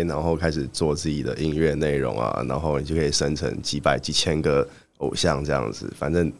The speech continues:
以量取胜嘛，你的成本很低，对吧？那素人，就应该说一，非科技公司，一般人你每天就只能录二十四小-，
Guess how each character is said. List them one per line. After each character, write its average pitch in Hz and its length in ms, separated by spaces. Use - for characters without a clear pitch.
以 67 100
量 85 220
取 - 200
胜 64 240
嘛， - 180
你 57 100
的 69 80
成 73 240
本 73 120
很 76 80
低， - 260
对 - 80
吧？ 50 300
那 92 120
素 104 220
人， 73 340
就 92 120
应 95 60
该 101 100
说 104 120
一， 101 100
非 104 260
科 101 200
技 90 120
公 85 220
司， 80 80
一 90 80
般 82 200
人 73 160
你 73 60
每 67 160
天 73 180
就 76 120
只 - 140
能 62 120
录 73 200
二 82 100
十 73 100
四 76 160
小-， - 160